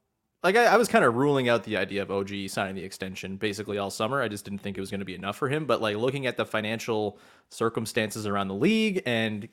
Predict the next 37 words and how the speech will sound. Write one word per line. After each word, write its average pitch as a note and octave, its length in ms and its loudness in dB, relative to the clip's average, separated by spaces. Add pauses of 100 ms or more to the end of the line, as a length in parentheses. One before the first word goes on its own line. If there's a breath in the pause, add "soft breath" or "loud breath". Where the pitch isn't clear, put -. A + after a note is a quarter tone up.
(160)
baking F#3+ 260 2
in F3+ 80 8
his F#3 140 10
injury F#3 320 4
history, F3 300 4
which C#3+ 180 2
I B2 80 4
kinda D3+ 240 0
maybe C3+ 200 2
underplayed B2+ 500 0
as, A#2 120 -2
like, A2 220 -2
a, G#2+ 240 0
a G#2 80 -4
thing A2+ 160 -6
to A2+ 80 -8
consider A#2 360 -4
here, B2+ 300 0 (200 loud breath)
it's - 100 -14
hard C#4+ 140 10
to C#4 60 6
turn A#3 200 4
down A3 180 10
a D#3 60 6
hundred F3 180 6
and D3+ 100 -2
sixteen E3 400 -2
million D3+ 280 0
guaranteed C3+ 580 0
dollars, A#2+ 560 4
uh, F#2+ 320 -2
right? C3 320 0
Especially, F3+ 500 4
like, D3+ 120 2
for D3+ 160 4
a C3+ 60 2
guy A#2+ 420 6